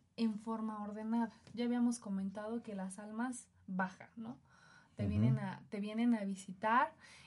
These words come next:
Speaker 1: y bueno, pero ellos vienen muy ordenados. A los que tuvieron la mala fortuna de morir un mes antes, no se les debe de poner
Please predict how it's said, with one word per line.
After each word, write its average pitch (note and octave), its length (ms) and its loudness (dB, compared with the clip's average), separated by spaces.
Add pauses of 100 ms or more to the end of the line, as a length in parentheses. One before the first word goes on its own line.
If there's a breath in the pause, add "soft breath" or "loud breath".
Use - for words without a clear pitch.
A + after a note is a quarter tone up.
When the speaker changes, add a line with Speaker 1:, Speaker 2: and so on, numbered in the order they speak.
Speaker 1:
y G#3+ 160 -4
bueno, G#3 300 0
pero A#3 140 2
ellos C#4 260 2
vienen C4+ 460 0 (640)
muy C4 320 6
ordenados. G#3+ 720 -2 (1500 soft breath)
A A#3 140 6
los C4 220 4
que C#4 140 -2
tuvieron D#4 480 0
la F4+ 120 2
mala C#4+ 360 4
fortuna A3+ 540 0
de A3 100 0
morir G3+ 380 2
un C4+ 160 4
mes C4+ 240 -2
antes, A#3+ 480 2 (120)
no C#4 400 2
se D#4 200 -2
les C#4 280 -2
debe A#3+ 280 2
de A#3+ 120 2
poner A3+ 480 0